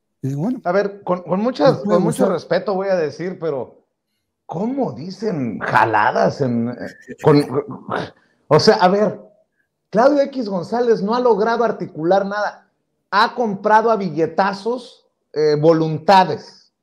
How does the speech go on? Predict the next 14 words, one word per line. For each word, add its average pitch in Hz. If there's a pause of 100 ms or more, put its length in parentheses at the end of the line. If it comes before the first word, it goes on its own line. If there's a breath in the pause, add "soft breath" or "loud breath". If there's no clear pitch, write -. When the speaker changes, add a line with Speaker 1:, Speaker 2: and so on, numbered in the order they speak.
(460)
Speaker 2:
¿Y 202
qué 254
es 294
lo 349
que 302
ha -
construido 285
Claudio 277
X 262
González? 240 (720)
Una 220
alianza 247
con 160
Alito, 220